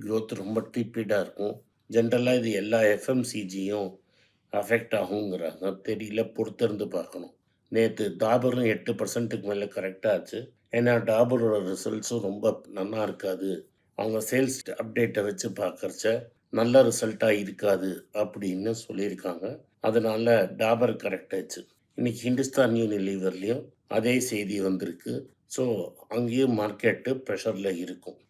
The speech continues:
அடுத்தது பெரிய நியூஸ் வந்து ரயில்வே ஸ்டாக்கு. ஐ ஆர் எஃப் சியும் இருக்கானோ இந்த ரேலியில சேர்ந்ததுனால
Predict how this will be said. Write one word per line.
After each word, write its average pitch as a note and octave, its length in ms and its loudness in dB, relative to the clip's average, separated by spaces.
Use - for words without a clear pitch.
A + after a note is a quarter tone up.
அடுத்தது B2 640 0
பெரிய A#2 360 -2
நியூஸ் G2+ 280 -6
வந்து G#2+ 280 -6
ரயில்வே G#2 440 -2
ஸ்டாக்கு. - 440 -10
ஐ B2 280 4
ஆர் C3+ 160 12
எஃப் A#2 100 0
சியும் A2+ 500 -4
இருக்கானோ G#2 920 -4
இந்த A2+ 260 -2
ரேலியில G#2+ 680 2
சேர்ந்ததுனால G2 840 -4